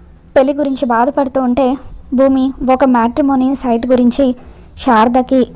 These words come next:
చెప్పినట్టుగా ఇదంతా కూడా అడ్వర్టైజ్ రూపంలో మనకి చూపిస్తూ ఉంటారు. మరోపక్క అపూర్వ ఇంటికి వచ్చిన తర్వాత ఎంతగానో గర్వంగా ఫీల్ అవుతూ ఉంటే, "ఏంటమ్మాయి అపూర్వ, ఆ కృష్ణప్రసాద్కి ఏదో వార్నింగ్ ఇస్తానన్నావు కదా, ఇచ్చావా?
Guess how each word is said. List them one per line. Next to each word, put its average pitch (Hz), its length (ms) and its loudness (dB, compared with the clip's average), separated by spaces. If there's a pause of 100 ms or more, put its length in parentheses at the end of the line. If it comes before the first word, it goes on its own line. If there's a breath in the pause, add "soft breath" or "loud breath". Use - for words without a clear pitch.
(120)
చెప్పినట్టుగా 247 680 2
ఇదంతా 233 380 0
కూడా 247 320 0 (100)
అడ్వర్టైజ్ 247 500 2
రూపంలో 247 380 2
మనకి 247 340 2
చూపిస్తూ 240 400 0
ఉంటారు. 240 380 2 (540 loud breath)
మరోపక్క 254 480 2 (320)
అపూర్వ 247 460 0 (260)
ఇంటికి 262 260 2
వచ్చిన 254 260 -2
తర్వాత 247 500 0 (720 loud breath)
ఎంతగానో 262 420 2 (220)
గర్వంగా 254 380 0
ఫీల్ 269 260 -2
అవుతూ 254 240 -2
ఉంటే, 247 320 0 (220)
"ఏంటమ్మాయి 254 640 0
అపూర్వ, 240 420 0 (160)
ఆ 269 80 0
కృష్ణప్రసాద్కి 247 1000 -2 (480 loud breath)
ఏదో 262 160 4 (220)
వార్నింగ్ 254 300 2
ఇస్తానన్నావు 262 560 0
కదా, 247 200 0
ఇచ్చావా? 247 460 0